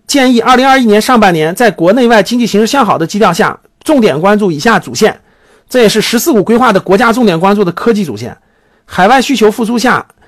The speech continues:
受益的量价齐升的出口导向的产业。出口现在确实特，因为海外不是疫情嘛，海外没法生产，所以就进口。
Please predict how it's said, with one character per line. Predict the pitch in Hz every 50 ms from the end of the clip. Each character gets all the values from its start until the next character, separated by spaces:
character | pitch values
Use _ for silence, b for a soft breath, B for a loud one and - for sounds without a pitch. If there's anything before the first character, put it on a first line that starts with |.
| _ _ _ _
受 | - - - - 302 247 247
益 | 240 233 196 - -
的 | 180 165
量 | 180 202 262 233 190
价 | 180 233 160 180
齐 | 160 - - 196 196
升 | - 226 226 214
的 | 196
出 | 175 - - 254
口 | - 202 220
导 | 208 190 117
向 | 156 208 196
的 | 170 156
产 | - 135 95
业。 | 113 107 - b b b b b b b b
出 | - 339 381
口 | - 220
现 | 196 - 262
在 | 269 240
确 | - - - 392 415 269
实 | - - 175
特， | 170 - 254 214 - - b b b b b b b _ - 113 - - - _ _ _ _ _ -
因 | 277 330
为 | 359 311 240 - b b b b b b
海 | - - - 220 202 233
外 | 311 330
不 | 294 320
是 | - 349
疫 | 403 381 233
情 | 170 - - 131 156
嘛， | 214 254 233 190
海 | 160 - 185
外 | 240 277
没 | 240 254 262
法 | 269 277
生 | 262 - 330 311
产， | - 165 - 135
所 | - 254
以 | 254
就 | 214 254 190
进 | 302 277 208
口。 | - - - - - -